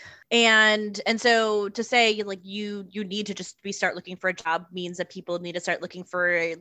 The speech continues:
literally any kind of job, and, um, means that people might end up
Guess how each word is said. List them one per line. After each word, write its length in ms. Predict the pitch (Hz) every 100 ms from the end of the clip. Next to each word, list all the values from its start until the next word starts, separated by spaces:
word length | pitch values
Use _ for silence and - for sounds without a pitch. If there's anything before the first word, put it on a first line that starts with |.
| 180
literally 340 | 185 180 175
any 320 | - 185 320
kind 320 | 233 - 160 165
of 80 |
job, 480 | 160 143 135 160 240
and, 240 | 190 175 175 - - - -
um, 400 | 170 156 165 -
means 260 | 190 190
that 120 | 185 170
people 200 | 180 185
might 220 | 175 175
end 220 | 170 180 165
up 240 | 160 -